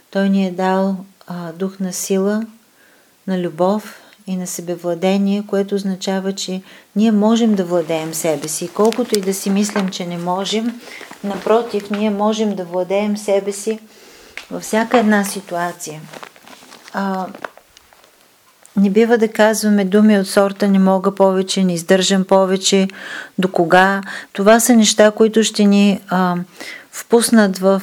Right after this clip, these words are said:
а, една, а, пързалка на, а, мърморене и на негодуване, м, които носят със себе си още повече от същото.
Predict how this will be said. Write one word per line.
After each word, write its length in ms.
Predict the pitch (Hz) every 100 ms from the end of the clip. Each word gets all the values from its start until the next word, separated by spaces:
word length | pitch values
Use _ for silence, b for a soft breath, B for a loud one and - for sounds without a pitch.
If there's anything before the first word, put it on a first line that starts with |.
| -
а, 360 | 202 190 185 180 -
една, 600 | 190 190 208 214 208 - _ -
а, 120 | 180 B B B B B _ _ _
пързалка 720 | 208 202 190 208 220 220 220 196
на, 360 | 185 180 175 B B B B B
а, 360 | 180 180 170 165 165 - -
мърморене 920 | 185 180 185 196 208 214 208 202 196
и 60 | 190
на 380 | 180 175 170 180 B B -
негодуване, 920 | 185 165 170 202 196 208 202 208 208 B B B B _
м, 300 | 202 208 202 196 - - - -
които 360 | 233 226 233 226
носят 500 | 214 220 214 208 196
със 160 | 185
себе 340 | - 208 190 196
си 180 | -
още 380 | 190 196 196 196
повече 500 | 190 185 175 175 -
от 240 | 160 165 -
същото. 500 | 165 - - -